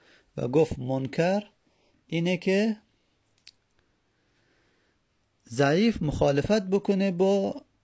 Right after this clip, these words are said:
راجحتر از خودش، پس حدیث اون ضعیف منکره. خب پس ابن حجر رحمه الله نزدش، اه، اینها منکر نیست.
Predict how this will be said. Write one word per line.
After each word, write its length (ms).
راجحتر 640
از 160
خودش، 680
پس 200
حدیث 380
اون 100
ضعیف 300
منکره. 720
خب 60
پس 420
ابن 180
حجر 340
رحمه 320
الله 240
نزدش، 720
اه، 500
اینها 540
منکر 480
نیست. 680